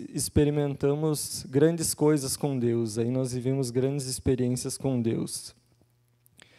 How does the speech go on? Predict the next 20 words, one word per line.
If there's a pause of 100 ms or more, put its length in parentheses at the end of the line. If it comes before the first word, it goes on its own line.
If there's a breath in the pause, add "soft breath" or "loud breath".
(500 soft breath)
E
o
apóstolo
Paulo,
ele
é
alguém (880 soft breath)
de
quem
a
Bíblia
fala
que
é
uma
pessoa
que
viveu
muitas
provações